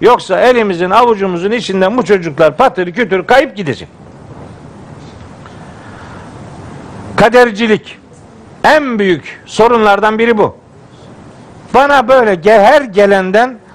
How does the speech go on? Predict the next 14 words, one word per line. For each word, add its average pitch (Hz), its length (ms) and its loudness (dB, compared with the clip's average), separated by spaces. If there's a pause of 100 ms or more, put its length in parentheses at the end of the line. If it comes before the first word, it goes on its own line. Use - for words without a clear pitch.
(140)
duyduğum 233 460 2
beş 254 200 0
tane 226 220 0
ana 214 220 0
konu 180 300 -2
var. 80 120 -8 (400)
Hemen 285 280 2
hemen 220 300 0
hepsi 220 840 -4
bunları 214 320 2
söylüyor. 90 440 -6 (680)
Bir, 220 200 4 (340)
ilk 233 200 -2
yaratılış. 226 680 0